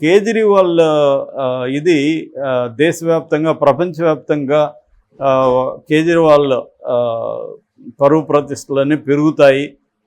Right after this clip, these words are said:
మోడీని ధిక్కరిస్తున్న ఏకైక నాయకుడిగా ఆయన ముందుకు వస్తాడు. ఆ, so ఇప్పుడు మనకేందంటే అసలు కేజ్రీవాల్ని, ఆ, బీజేపీ ఎందుకు ఇప్పుడు అరెస్ట్ చేసింది? కుంభకోణం అనేది ఒక కారణం మాత్రమే.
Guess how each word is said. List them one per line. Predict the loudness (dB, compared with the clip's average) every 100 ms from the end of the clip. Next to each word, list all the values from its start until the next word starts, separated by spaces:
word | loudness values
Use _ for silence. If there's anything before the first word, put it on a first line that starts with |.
| -4
మోడీని | 2 4 4 4 0
ధిక్కరిస్తున్న | -2 0 0 0 -4 -14 -6 -2 0
ఏకైక | 2 0 -2
నాయకుడిగా | -4 -4 -2 -4 0
ఆయన | 0 0
ముందుకు | -2 -2 -2
వస్తాడు. | -4 -4 -12 -14 _ _ _ _ _ _
ఆ, | -2 0 0 -2 0
so |
ఇప్పుడు | 0 0 -4 -2
మనకేందంటే | -2 -2 -2 -4 -4 0
అసలు | 0 0 -8
కేజ్రీవాల్ని, | -4 -2 2 4 4 4 0 -2 -2 -6 -4
ఆ, | -4
బీజేపీ | -2 2 2 2
ఎందుకు | -2 -2 -6
ఇప్పుడు | -2 0
అరెస్ట్ | -2 -4 -8
చేసింది? | -8 -8 -6 -6 -8 _ _ _ -8
కుంభకోణం | -2 -2 2 2 2
అనేది | 0 0 0 2
ఒక | 2 2
కారణం | -4 2 4 4 2 2
మాత్రమే. | 0 -2 -6